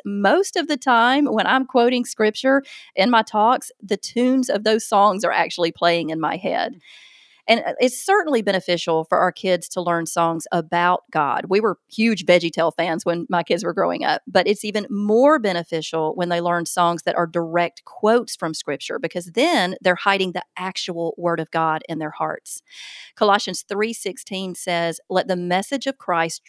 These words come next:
dwell among you richly as you teach and admonish one another with all wisdom through psalms, hymns, and songs from the Spirit, singing to God with gratitude in your hearts."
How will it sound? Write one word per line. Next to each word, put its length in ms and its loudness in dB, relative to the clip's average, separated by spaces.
dwell 480 0
among 380 -2
you 200 -8
richly 600 -4
as 160 -4
you 80 -6
teach 420 -8
and 140 -4
admonish 580 -4
one 160 -4
another 320 -4
with 240 -4
all 300 2
wisdom 320 -4
through 180 -8
psalms, 580 -2
hymns, 520 -4
and 160 -6
songs 340 -2
from 140 -8
the 80 -6
Spirit, 500 -2
singing 460 0
to 120 -6
God 220 0
with 160 -8
gratitude 680 -2
in 120 -4
your 140 -4
hearts." 540 -4